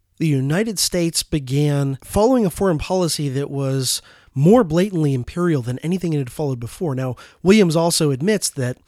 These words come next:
a lot of these imperial impulses were in America from the get-go. When you look at westward expansion, I mean, that's, that's just imperialism. It's just,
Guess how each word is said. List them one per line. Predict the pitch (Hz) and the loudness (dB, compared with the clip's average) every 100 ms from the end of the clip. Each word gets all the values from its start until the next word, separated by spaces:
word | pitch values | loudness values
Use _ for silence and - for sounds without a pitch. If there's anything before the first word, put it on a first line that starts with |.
| - - _ _ _ - | -20 -20 _ _ _ -8
a | 202 | 0
lot | 202 | 2
of | 165 | 2
these | 147 139 | -2 -2
imperial | 139 135 - 180 165 147 135 139 - | -4 -6 -6 -2 0 0 -2 -6 -2
impulses | 196 220 160 131 - 117 - | -2 -2 -4 -6 -6 -6 -4
were | 131 131 135 180 | -4 -4 -4 -2
in | 190 180 | -2 -2
America | 175 160 160 156 151 | -2 -2 -2 -2 -4
from | - 160 156 151 _ _ - | -2 -2 -2 -4 _ _ -8
the | 147 | -4
get-go. | 170 247 - - - _ _ _ _ _ - | -2 -2 -6 -12 -16 _ _ _ _ _ -2
When | 160 | 0
you | 147 143 | 2 0
look | 170 - | 0 0
at | 160 151 - | -2 -2 -6
westward | 143 165 - 175 160 | -4 -2 -2 -4 -4
expansion, | - - 147 196 - 113 | -4 -4 -2 -2 -4 -8
I | |
mean, | 123 139 | -10 -10
that's, | 139 - - | -8 -4 -4
that's | - 220 - | -4 -6 -6
just | - 269 | -4 -2
imperialism. | 254 202 254 262 123 120 - | -2 -2 -4 -4 -4 -8 -12
It's | 127 - | -12 -6
just, | 156 139 - | -4 -2 -4